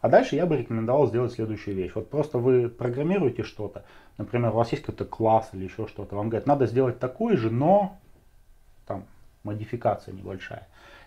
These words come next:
Просто посмотрите, какие шаги вы будете делать, когда вы захотите его модифицировать.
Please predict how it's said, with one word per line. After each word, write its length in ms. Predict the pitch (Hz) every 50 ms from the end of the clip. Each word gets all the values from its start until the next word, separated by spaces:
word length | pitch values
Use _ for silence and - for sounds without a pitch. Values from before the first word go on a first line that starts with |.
| -
Просто 280 | - 175 220 220 - 147
посмотрите, 640 | - 151 147 - 143 143 143 - 180 196 185 190
какие 340 | - - 113 - - 151 139
шаги 340 | 123 - - 117 120 127 139
вы 140 | 120 110 110
будете 360 | 107 110 113 104 101 - 107
делать, 360 | 104 131 175 226 - - -
когда 260 | - 107 104 107 127
вы 240 | 143 135 113 - - - - 120
захотите 520 | 113 110 104 - - 113 - 135 120 - 110
его 100 | 110 110
модифицировать. 840 | 107 101 101 101 98 - - 113 - - 107 101 95 95 95 95